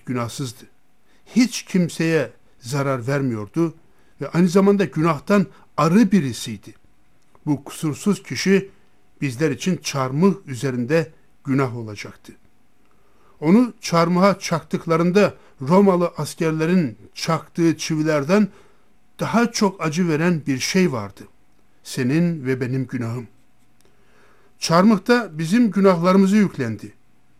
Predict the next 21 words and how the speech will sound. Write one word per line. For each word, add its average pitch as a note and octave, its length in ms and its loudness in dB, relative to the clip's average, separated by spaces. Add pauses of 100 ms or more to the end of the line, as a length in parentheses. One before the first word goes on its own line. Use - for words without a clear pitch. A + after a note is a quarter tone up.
(340)
Mecazi D3+ 640 0
anlamda C#3+ 640 0 (140)
göremeyiz C#3 580 0
bunu. G#2+ 180 -8 (420)
Gerçekten D#3+ 720 0 (280)
gerçek E3 720 0
dünyada D#3 360 2
hissedilir D3+ 580 -2
şekilde D3+ 600 -2 (680)
ve C#3 100 0
sonsuzlukta F3 1000 0 (440)
değerlendirilir E3+ 840 2
biçimde D#3 420 -2
günahlarımızı D3+ 760 -2
yüklendi. B2 560 -8 (480)
O C#3+ 160 0
günahlar D3+ 460 -2 (120)
onun E3 260 2
üzerine D3+ 600 0 (380)
yükletildiği D3 720 -2
zaman G3+ 340 0